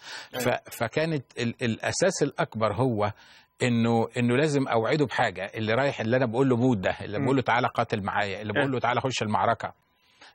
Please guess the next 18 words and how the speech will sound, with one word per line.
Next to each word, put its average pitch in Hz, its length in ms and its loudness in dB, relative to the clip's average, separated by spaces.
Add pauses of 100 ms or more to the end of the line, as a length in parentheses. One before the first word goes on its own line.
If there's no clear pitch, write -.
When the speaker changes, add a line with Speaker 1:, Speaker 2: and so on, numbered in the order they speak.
(160)
Speaker 2:
في، - 280 -4
في 135 140 0
كل 170 460 2
الحروب 123 480 2
وفي 104 200 -4
كل 151 260 4
البلاد، 117 480 2 (200)
Speaker 1:
مم. 135 180 -4
Speaker 2:
دايمًا 139 400 0
حتى 123 440 -2
في، - 500 -6
في - 80 -6
ال-، 131 220 0
في - 60 -4
العصر 147 340 0
الحديث 131 460 -4
Speaker 1:
نعم. 104 100 -4
Speaker 2:
النهاردة، 113 340 0